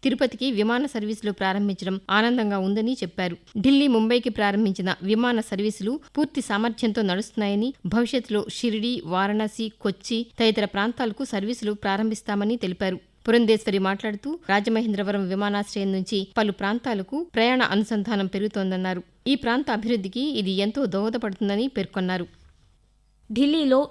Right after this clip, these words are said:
Speaker 2: ఇండియా కోస్ట్ గార్డ్ల స్-, కమాండర్ల సమావేశం సోమవారం జరిగింది.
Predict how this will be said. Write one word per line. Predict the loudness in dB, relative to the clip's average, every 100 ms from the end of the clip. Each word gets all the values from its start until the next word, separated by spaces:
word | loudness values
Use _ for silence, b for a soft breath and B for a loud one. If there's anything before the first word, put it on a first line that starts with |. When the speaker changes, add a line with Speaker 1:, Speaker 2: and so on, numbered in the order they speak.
| -2
Speaker 2:
ఇండియా | 2 4 2
కోస్ట్ | 0 0 0 0 -2
గార్డ్ల | 0 0 0 -2 -2
స్-, | -8 -8 -2
కమాండర్ల | 2 2 2 2 0
సమావేశం | -2 -2 0 -2 -2 -4 -4
సోమవారం | -4 0 2 2 2 0
జరిగింది. | 0 -2 0 0 2